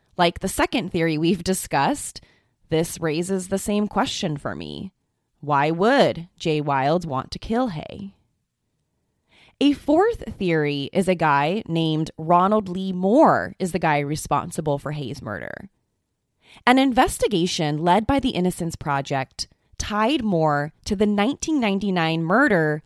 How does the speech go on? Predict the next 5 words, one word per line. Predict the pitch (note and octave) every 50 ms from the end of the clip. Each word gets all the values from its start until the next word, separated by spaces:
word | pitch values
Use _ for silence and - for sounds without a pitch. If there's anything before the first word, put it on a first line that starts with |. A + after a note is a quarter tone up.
| _ -
of | G3+ G3+ F3
Baltimore | - D#3 - - - F3+ F#3 F#3 F#3 E3
resident | D#3 C#3 C#3 - D3+ D3+ D#3+ F#3+ A3+ - - - _ _ _ _
Annalise | - D#3 D3 D3+ D#3 D#3 E3+ F3+ F#3+ - -
Lee. | A3 C4+ A#3 - - - - F#3+